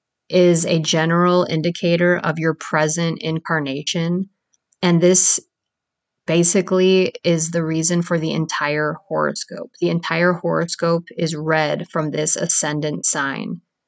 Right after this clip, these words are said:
and all of the testimonies of the chart are blended with this fundamental keynote of this ascending sign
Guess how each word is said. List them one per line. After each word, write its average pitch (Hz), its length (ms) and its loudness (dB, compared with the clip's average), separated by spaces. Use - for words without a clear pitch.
and 180 140 2
all 170 440 4
of 170 180 2
the 165 100 0
testimonies 165 840 -2
of 156 120 -6
the 160 100 -2
chart 151 520 -2
are 156 140 2
blended 156 720 0
with - 140 -18
this 156 160 2
fundamental 165 1080 0
keynote 170 920 2
of 160 180 2
this 160 260 2
ascending 160 760 0
sign 143 640 -4